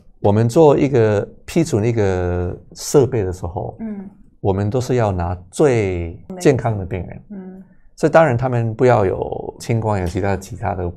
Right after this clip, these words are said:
Speaker 1: 病嘛，他们要马上要做这个研究。
Speaker 2: 嗯。
Speaker 1: 在美国做，他们是 very rigorous，一个 trial 要做很久的时间，也，所以他们肯定要成功嘛。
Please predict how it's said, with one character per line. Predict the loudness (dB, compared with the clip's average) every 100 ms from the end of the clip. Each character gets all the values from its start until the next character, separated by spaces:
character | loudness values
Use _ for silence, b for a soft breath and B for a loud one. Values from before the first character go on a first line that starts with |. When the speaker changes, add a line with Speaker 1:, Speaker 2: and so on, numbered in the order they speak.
| -8
Speaker 1:
病 | -6 -6
嘛， | -8 -16 _ _ -2
他 | 0
们 | 2 2
要 | 2
马 | 2 0 -2
上 | 0 0
要 | 0
做 | 2 0
这 | 2
个 | 0 0
研 | -2 -4
究。 | -6 -6 -8 -12 -14
Speaker 2:
嗯。 | -2
Speaker 1:
在 | 2
美 | 2 2
国 | 0 -2
做， | 0 2 2 -2 -8 _ _ -6
他 | -2
们 | -2
是 | -2
very | 0 2
rigorous， | 2 0 0 -8 -8 -8
一 | 0
个 | 0
trial | 2 4 4
要 | 2
做 | 0 -2
很 | 0 0 0 0 -4 -6
久 | -10 -10 -12
的 |
时 | -10 -10
间， | -8 -10 -10 -18 b b b
也， | -10 -8
所 | -4
以 | -2
他 | 0
们 | -2 -4
肯 | -4 -2
定 | 0 0
要 | 0 0 -2 -8 -12
成 | -8 -6
功 | -6 -6
嘛。 | -8